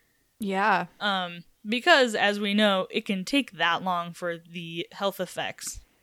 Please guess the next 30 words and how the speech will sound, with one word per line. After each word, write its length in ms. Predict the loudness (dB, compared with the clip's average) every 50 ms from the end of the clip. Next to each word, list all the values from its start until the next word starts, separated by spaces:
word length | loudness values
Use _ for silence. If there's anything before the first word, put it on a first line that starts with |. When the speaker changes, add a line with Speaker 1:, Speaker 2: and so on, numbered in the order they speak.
| _ 0
Speaker 2:
of 200 | 0 0 0 -2 -8 -10 -10 _ _ _ _ _ _ _ _ -6
asbestos 580 | -6 -4 -2 -2 -2 -2 -2 -8 -10 -10 -10
exposure 480 | -12 -12 -10 -6 -4 -4 -4 -4 -8 -10
to 140 | -10 -12 -14
take 260 | -8 -8 -8 -8 -6
hold. 380 | -4 -2 -2 -2 -2 -6 -10 -14 _ _ _ _ _ _ _ _ _ _ _ _ _ _ -6
Speaker 1:
Mm-hmm. 1300 | -4 -4 -4 -6 -10 -16 _ _ _ _ _ _ _ _ _ _ _ _ _ _ _ _ _ -6 -2 0
Speaker 2:
So, 140 | 2 4 4
like, 160 | 2 2 0
if 100 | -2 -2
you 100 | -2 0
do 180 | 2 4 4 4
have 200 | 4 2 2 2
health 180 | 0 -2 -2 -2
complications 680 | -6 -8 -6 -8 -8 -6 -6 -6 -4 -6 -10 -6 -2
later 240 | -2 0 0 0 0
on 300 | 0 2 2 0 -2 -4
from 180 | -6 -10 -10 -10
asbestos 520 | -10 -6 -4 -4 -4 -4 -6 -12 -12 -12
exposure, 640 | -12 -14 -10 -6 -6 -6 -6 -4 -6 -4 -6 -6 -8 _ _ _ _ _ _ _ _ _ _ _ _ _ _
you, 280 | -4 -2 -2 -2 -2 -6 -12 _ _ _ _ _ _
you 180 | -8 -8 -8
know, 280 | -8 -10 -12 -12 -14 -16 -20 _ _ _ _ _ _ _ _
your 200 | -6 -4 -2 -2
employer 480 | -4 -4 0 2 4 4 4 4 2 2
better 260 | 2 4 6 6 6
have 240 | 4 2 0 0 2
records 560 | 4 4 4 4 2 -4 -4 -4 -6 -6 -4
of, 380 | -4 -4 -4 -6 -10 -12 -12 -12 -12 _ _ _
like, 420 | -10 -10 -10 -10 -14 -18 -20 _